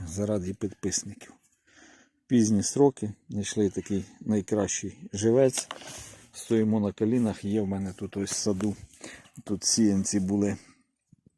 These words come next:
От бачите, колись персики сіяв, нектарини, виросло декілька штук. Там у нас сіянці кизилу йде. Ось бачите, це сімирічні вже такі сіянці, а там одно-, двох-, трьохрічні.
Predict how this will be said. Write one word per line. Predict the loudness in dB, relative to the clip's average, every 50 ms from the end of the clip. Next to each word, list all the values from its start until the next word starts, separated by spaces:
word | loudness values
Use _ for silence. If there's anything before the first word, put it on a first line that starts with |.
| _ -8
От | -6 -4
бачите, | -2 0 0 -2 -2 -4 -8
колись | -6 -4 -2 -2 -2 -4
персики | -4 -2 -2 -2 -2 -2 -8 -10 -8 -8 -8
сіяв, | -8 -8 -8 -6 -6 -6 -6 -8 -10 -16 -20 _ _ _ _ _ _ _ _ _
нектарини, | -8 -8 -8 -6 -8 -8 -6 -4 -4 -6 -6 -8 -12 -14 -18 -20 -16
виросло | -10 -6 -6 -4 -4 -6 -8 -8 -10 -10 -10 -8
декілька | -6 -6 -6 -6 -8 -10 -10 -10 -10 -12
штук. | -12 -12 -12 -14 -14 -8 -4
Там | -2 -2 0
у | 0 -2
нас | -2 -4 -4
сіянці | -6 -6 -4 -2 -2 -2 -2 -4 -4 -6 -8 -8 -10 -12 _ _
кизилу | -4 -4 -2 -2 -2 -4 -4 -4 -6
йде. | -8 -8 -10 -12 -12 -14 -18 -20 -20 -20 -16 -10
Ось | -8 -8 -8 -6
бачите, | -6 -6 -6 -6 -6 -8 -12 -16 -18 -20 -20 -20 -20 _
це | _ -8 -6
сімирічні | -4 -2 0 0 0 0 -2 -2 -4 -4 -6 -6 -6 -10 -12
вже | -12 -12 -14
такі | -14 -14 -16 -16 -16 -16 -18 -18 -20 _ _ _ _ _ _ _ _ _ _ _ _ _ _ _ _ _ _ _ _ _ _ _ _ _ _
сіянці, | -8 -6 -4 -4 -4 -4 -4 -6 -8 -8 -8 -8 -8
а | -8 -10
там | -6 -4 -4 -4 -4 -4 -6 -10
одно-, | -8 -6 -4 -2 0 0 0
двох-, | -2 -2 -2 -2 -2 -2 -2 -4
трьохрічні. | -12 -6 -2 -2 -2 -2 -4 -8 -8 -8 -6 -6 -6 -6 -6 -6 -8